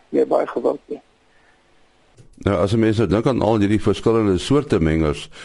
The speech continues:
Speaker 2: hoe weet die boer wat hy moet koop?
Speaker 1: Ja, dis maar 'n persoonlike keuse. Ehm, die vertikale masjien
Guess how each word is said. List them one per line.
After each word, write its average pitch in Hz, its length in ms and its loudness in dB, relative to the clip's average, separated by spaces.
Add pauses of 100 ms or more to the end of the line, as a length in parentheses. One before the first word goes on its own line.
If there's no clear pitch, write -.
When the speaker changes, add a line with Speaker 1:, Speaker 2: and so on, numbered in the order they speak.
(160)
Speaker 2:
hoe 117 200 2
weet 139 200 2
die 120 140 2
boer 107 420 2
wat 85 160 2
hy 98 80 2
moet 82 220 0
koop? 113 340 -2 (2000)
Speaker 1:
Ja, 143 200 2
dis 156 220 -2
maar 226 180 4
'n 220 80 0
persoonlike 220 520 2 (120)
keuse. 147 360 2
Ehm, 151 560 2 (1200)
die 147 120 2
vertikale 190 680 0
masjien 180 500 -2